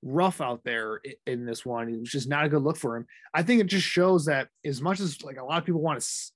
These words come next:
you know, simplify the issues here that, you know, "Oh, Baker Mayfield, he looks bad with O B J and he looks good without him. So just get rid of O B J and Baker Mayfield's gonna be awesome again." And I think we're trying, starting to see here that,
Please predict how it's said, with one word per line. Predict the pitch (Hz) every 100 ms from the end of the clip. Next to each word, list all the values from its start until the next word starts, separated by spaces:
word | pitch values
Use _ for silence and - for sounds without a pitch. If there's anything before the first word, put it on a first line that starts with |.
| -
you |
know, | 131
simplify | 113 - 185 175 151 165 156
the | 143 139
issues | 139 143 135
here | 139 123 117
that, | 117 113 - - - -
you | 131
know, |
"Oh, | 123 151 156 135 - -
Baker | 151 165
Mayfield, | 160 156 135 113
he |
looks | 135 156 - - - _ _ _
bad | 139 160 175
with | 170 -
O | 175
B | 175
J | 156 170
and | 170
he |
looks | 160 156
good | - 165
without | 156 147 156 147
him. | - 101 - - -
So | -
just | 120 165 - _
get | 170 -
rid | 185
of | 170
O | 180
B | 165
J | 139 165 165
and | 139
Baker | 127 147 151
Mayfield's | 151 147 147
gonna | 151
be | 143
awesome | 147 147 131
again." | 120 123 - - - _
And | 139
I | 143
think | 190
we're | 170 -
trying, | - 190 196 - _
starting | - 208 214
to |
see | 160 - 185
here | 160
that, | 139 131